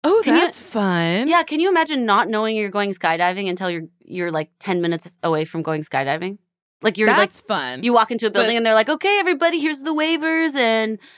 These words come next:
Speaker 2: uh, now put on your little suit. We're gonna watch a video on how to do this." And you're like, "What?"
Speaker 1: I love it. That's very fun.
Speaker 2: Yeah, so we've done, we've done a lot of fun stuff like that. Haunted hay rides,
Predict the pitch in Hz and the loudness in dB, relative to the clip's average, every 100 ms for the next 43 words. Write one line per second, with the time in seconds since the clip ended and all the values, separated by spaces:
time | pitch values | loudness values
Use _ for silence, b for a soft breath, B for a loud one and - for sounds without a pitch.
0 | b b - 214 214 208 196 220 240 240 | b b 2 6 6 4 0 2 2 2
1 | 269 277 269 285 269 - 277 247 240 233 | 0 0 -2 -4 -6 -6 -4 -4 -2 0
2 | 226 233 254 226 240 247 202 185 180 196 | 2 0 0 -2 -2 0 2 2 0 -2
3 | 196 202 208 151 - - _ - 175 165 | -4 -6 -6 -6 -8 -20 _ -8 -4 -4
4 | 143 - 151 220 - - _ _ - 175 | -6 -10 -10 -10 -10 -18 _ _ -4 -2
5 | 165 165 156 151 - _ - - - 160 | 0 0 0 -2 -4 _ -4 -4 -4 -4
6 | 175 160 147 143 110 107 233 247 _ _ | -2 0 -4 -6 -8 -6 -8 -10 _ _
7 | - 165 151 185 196 196 - 185 180 185 | -2 -2 0 -4 -4 -4 -2 -4 -2 -2
8 | 170 165 160 - 156 156 147 _ _ _ | 0 -2 -2 -4 -4 -4 -8 _ _ _
9 | - 160 147 - 135 - 175 170 165 160 | -8 -8 -6 -4 -4 -4 -4 -2 -2 -2
10 | 160 160 160 160 160 156 - | 0 2 2 2 -2 -6 -14